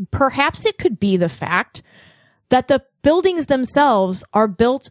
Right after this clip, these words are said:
in the same style as buildings that are deliberately meant to punish people and dehumanize them."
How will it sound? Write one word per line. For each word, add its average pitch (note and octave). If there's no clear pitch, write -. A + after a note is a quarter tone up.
in A3+
the A3+
same B3
style F3
as G3
buildings F#3+
that A3
are A#3+
deliberately C#4
meant G3
to C#4
punish F4+
people G3
and B3+
dehumanize G#4
them." -